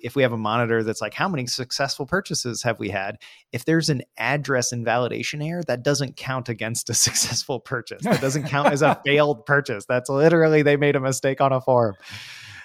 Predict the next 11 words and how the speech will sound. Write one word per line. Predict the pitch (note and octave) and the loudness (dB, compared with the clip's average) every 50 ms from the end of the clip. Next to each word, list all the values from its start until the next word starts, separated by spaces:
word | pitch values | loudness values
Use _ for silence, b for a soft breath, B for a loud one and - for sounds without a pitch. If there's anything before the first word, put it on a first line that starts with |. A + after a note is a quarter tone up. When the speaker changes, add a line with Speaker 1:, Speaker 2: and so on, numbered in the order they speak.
| B B _ | B B _
Speaker 1:
So, | - - - G#2+ G2+ F#2+ F2+ F2 | -4 -2 -2 -2 0 -2 -4 -4
yeah, | F2+ G2 F#2+ E2+ E2 D#2+ - _ b b b b b b b b | -2 0 -2 -2 -2 -6 -10 _ b b b b b b b b
Speaker 2:
Hmm. | - - | -12 -2
Speaker 1:
fixing | - C#3+ - - C3+ A2 | -2 -2 0 0 -2 0
that | G#2+ G#2+ A2+ - | 0 -2 0 -2
stuff, | - - F#2 F2 E2 - - - - - - - | -4 -4 -4 -4 -4 -6 -10 -16 -14 -14 -10 -8
um, | G1+ G#1 G#1 G1+ - - - G#2 | -6 -6 -6 -6 -8 -10 -14 -10
is | - - | -8 -4
where | - A#1+ A#1 A#1 | -4 -2 -4 -4
I'm | B1 C2 | -4 -6
at | C2+ - | -6 -6